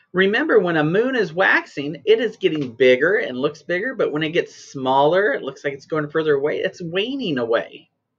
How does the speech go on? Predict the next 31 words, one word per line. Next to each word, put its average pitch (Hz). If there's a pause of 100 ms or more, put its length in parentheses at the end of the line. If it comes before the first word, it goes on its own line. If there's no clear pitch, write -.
(500)
So 294
what 440
kind 453
of 349
shapes -
did 175
you 185
learn 160
that 151
the 156
moon 151
can 165
be? 180 (3750)
It 165
can 147
be 131
a 101
full 131
moon, 196 (680)
a 120
quarter 151
moon, 247 (1300)
or -
a 254
crescent 381
moon, 131 (320)
kind 196
of 202
like 214
a 196
sliver 240